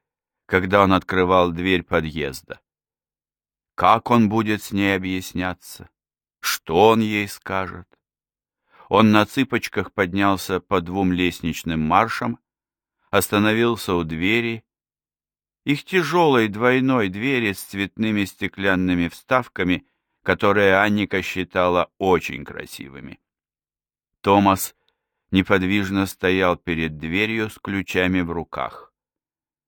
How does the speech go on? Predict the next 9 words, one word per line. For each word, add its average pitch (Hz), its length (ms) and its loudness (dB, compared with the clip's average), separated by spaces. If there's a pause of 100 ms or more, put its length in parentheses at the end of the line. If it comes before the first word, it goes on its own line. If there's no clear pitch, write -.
(140)
Его 95 420 2
била 104 480 -2
дрожь. 90 600 -4 (1000)
Вибрация 95 720 0
в 82 60 -6
желудке 95 760 -2 (480)
напоминала 95 720 2
джазовый 90 760 0
ритм. 76 400 -8